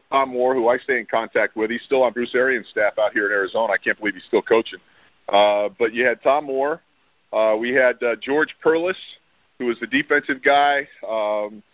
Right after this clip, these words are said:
we had Woody Woodenhofer, who was a terrific, uh, linebackers coach. We had a hell of a staff, and I can remember oft times, you know, Chuck was such, uh, a cerebral guy and so intelligent. And, you know, coaches are teachers. That's what they are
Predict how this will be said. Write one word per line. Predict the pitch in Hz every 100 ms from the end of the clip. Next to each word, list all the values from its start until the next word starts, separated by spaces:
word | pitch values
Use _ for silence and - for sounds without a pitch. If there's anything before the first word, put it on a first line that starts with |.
| _ _ _
we | 123
had | 123 120 113
Woody | 143 131
Woodenhofer, | 139 147 143 143 139 139
who | 131
was | 104
a | 101
terrific, | - 117 131 139 135 - - - -
uh, | 107
linebackers | 101 113 131 131 131 - 127 -
coach. | 131 131 131 - - _ _
We | 170
had | 127
a | 107
hell | 139
of | 120
a | 90
staff, | - 95 92
and | 135
I | 185
can | 170
remember | 127 117 127 117 104
oft | 120 - _ -
times, | 113 110 98 - - _ _ 110
you |
know, | 107 104 -
Chuck | 190 185
was | 120 104 - -
such, | 165 160 - - -
uh, | 107 101 101
a | 110 -
cerebral | 113 110 151 139 107
guy | 101 110 101 90
and | 85 90 - -
so | 156 139
intelligent. | 107 117 113 101 95 92
And, | 98 101 98 92 _ _ _ _ -
you | 113
know, | 101
coaches | - 208 127 131
are | 95
teachers. | - 95 90 76 69
That's | 113 127
what | 117 -
they | 85
are | 85 92